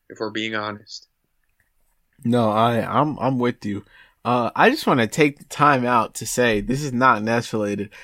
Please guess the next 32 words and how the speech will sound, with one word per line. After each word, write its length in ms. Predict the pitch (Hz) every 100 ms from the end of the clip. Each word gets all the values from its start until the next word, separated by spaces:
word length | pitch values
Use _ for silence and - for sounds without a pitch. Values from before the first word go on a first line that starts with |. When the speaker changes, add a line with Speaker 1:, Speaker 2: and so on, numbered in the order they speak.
| - -
Speaker 2:
but 160 | 101
Anthony 460 | 139 170 180 156 110
Edwards 420 | 131 123 117 -
currently 380 | - 147 131 123
has 240 | 117 107
forty-one 760 | - 127 131 131 117 113 110 110
points. 440 | 117 110 104 -
He's 300 | 160 196 262
<laughs> 60 | 175
been 360 | 190 113 110
going 340 | 107 123 123 113
off 400 | 110 120 123 -
lately. 380 | 117 95 107 113
We're, 180 | 147
we're, 140 | 143 139
we're 220 | 160 160
recording 440 | 139 - 139 143 120
on 200 | 117 110
a, 180 | 104 - - - -
what 160 | 117
is 140 | 110 -
tonight? 400 | - 95 - -
A 120 | -
Thursday 500 | - 117 120 120 117
night, 320 | 110 110 104
and 180 | 104 104
the 60 | 98
Timberwolves 580 | 117 110 110 110 107
are 140 | 104 98
playing 400 | - 107 107 101
the 80 | 95
Suns. 540 | 107 107 113 120